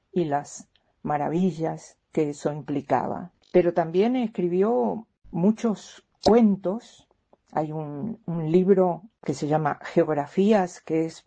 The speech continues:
un libro madrileño, diríamos, escrito enteramente en su exilio de, de España, donde de una manera, eh, también peculiar expresa dúos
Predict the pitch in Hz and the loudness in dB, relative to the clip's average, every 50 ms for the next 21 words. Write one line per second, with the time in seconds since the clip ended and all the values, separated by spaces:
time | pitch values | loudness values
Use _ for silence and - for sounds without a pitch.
0 | _ _ - 160 160 165 180 170 175 170 156 143 135 - 143 156 156 143 156 160 | _ _ -4 0 4 4 4 4 4 4 2 0 -2 -4 -4 -4 -4 -4 -4 -6
1 | 151 165 196 226 233 220 208 175 156 156 151 151 165 180 202 202 185 160 143 - | -2 2 4 6 6 6 4 2 -2 -4 -4 -2 0 0 0 0 -2 -4 -6 -6
2 | - 139 139 - - 180 180 175 - 165 - - - 165 156 - 170 175 175 160 | -8 -10 -4 -2 0 0 0 0 -2 -2 -2 -4 -6 -8 -2 0 2 2 2 2
3 | 160 160 175 185 190 180 - 160 143 143 - 170 170 170 170 160 - - - 165 | 0 0 0 0 0 0 -2 -6 -8 -4 -2 -2 -2 -2 -2 -4 -6 -6 -4 -4
4 | 151 151 147 - - 180 175 170 180 170 160 147 156 143 139 139 - - _ - | -4 -4 -6 -2 2 4 4 6 6 4 4 0 -2 -6 -6 -8 -10 -12 _ -6
5 | 139 147 147 156 - _ - 190 185 180 180 185 202 240 - - 175 202 208 214 | -4 -4 -4 -4 -2 _ 4 4 4 4 2 0 0 -2 -4 0 4 4 6 6
6 | 214 214 202 202 202 202 202 196 190 190 185 180 - - 185 160 196 196 202 220 | 6 6 6 4 4 4 4 4 2 2 0 -2 -4 -6 -2 0 0 2 2 2
7 | 226 226 214 214 214 208 214 220 214 214 208 196 190 180 165 92 - - 156 156 | 2 2 2 0 0 0 0 0 0 0 0 0 0 -2 -4 -6 -6 -6 -4 -2
8 | 160 156 143 113 - - 123 - - 151 151 151 160 190 196 190 180 170 - - | -2 -4 -4 -8 -14 -16 -10 -6 -6 -6 -4 0 2 2 2 2 0 -4 -4 -4
9 | 165 160 - 156 156 160 190 214 233 247 247 247 247 - _ _ _ _ _ _ | -4 -4 -4 -6 -2 0 2 2 2 0 0 -4 -8 -12 _ _ _ _ _ _
10 | _ - - 175 - _ - 202 202 214 202 - - - 202 214 226 - _ _ | _ -10 -10 -10 -8 _ 0 2 2 2 2 -2 -4 -4 -4 -4 -4 -8 _ _
11 | _ _ _ - 196 180 175 220 240 226 214 208 233 233 - - - - - _ | _ _ _ -14 -14 -14 -8 -4 2 2 4 2 2 0 -6 -12 -20 -20 -20 _